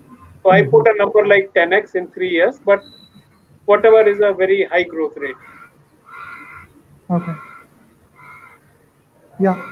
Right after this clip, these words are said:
Speaker 2: So, uh, definitely, you know, uh, there, there is going to be a new normal, uh,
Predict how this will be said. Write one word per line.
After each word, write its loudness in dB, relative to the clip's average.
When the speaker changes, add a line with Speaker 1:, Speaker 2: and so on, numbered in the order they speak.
Speaker 2:
So, -2
uh, -4
definitely, 2
you 2
know, 2
uh, 2
there, 4
there 2
is 4
going 0
to -2
be -2
a 0
new 6
normal, 2
uh, -14